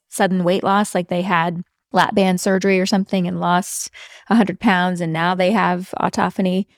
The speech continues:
But I found that that's, I, I have maybe a couple of patients where that's the history, but n-, it's not nearly as common as just someone who's had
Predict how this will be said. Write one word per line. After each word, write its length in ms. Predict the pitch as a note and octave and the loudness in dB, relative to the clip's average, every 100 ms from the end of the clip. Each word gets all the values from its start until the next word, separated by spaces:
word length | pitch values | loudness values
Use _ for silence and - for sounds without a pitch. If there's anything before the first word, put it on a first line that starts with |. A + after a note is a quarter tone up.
| - | -2
But 120 | G3 | 2
I 200 | F3+ F#3 | 2 0
found 420 | - A3+ A3+ A#3 | 0 2 4 4
that 160 | F3 - _ - - | 4 -2 _ -20 -14
that's, 560 | - - - - - - _ | -6 -2 -2 -2 -12 -12 _
I, 400 | F#3+ - G3+ G3 - - | -2 0 0 -4 -8 -4
I 40 | |
have 360 | A3 A3 G3+ - | 0 0 -2 -2
maybe 460 | A3+ G3 F#3+ E3+ F#3 - _ - | 2 4 4 2 0 -8 _ -12
a 40 | |
couple 300 | - B3 G#3 | -2 0 2
of 60 | E3 | 2
patients 360 | B3+ E3+ F3+ F#3+ | 2 0 -2 0
where 120 | F3+ | 2
that's 240 | D#3+ - | 2 0
the 100 | - | -2
history, 340 | G3+ F3+ - F#3 | 0 0 -2 -4
but 220 | F#3+ - _ | -4 -6 _
n-, 220 | G3 G3+ - | -4 -4 -4
it's 260 | - - - _ _ _ _ - | -4 -4 -12 _ _ _ _ -2
not 280 | G3+ G#3 F3+ | 4 4 4
nearly 280 | G3+ G#3 F3+ | 4 4 2
as 80 | - | 2
common 300 | F#3 F3+ E3+ | 0 2 0
as 120 | D#3 | -2
just 200 | G#3 - | -4 -2
someone 260 | F3 D#3+ | -2 -2
who's 240 | F3+ E3+ - | -2 -4 0
had 360 | D#3+ D#3+ - | 0 0 -4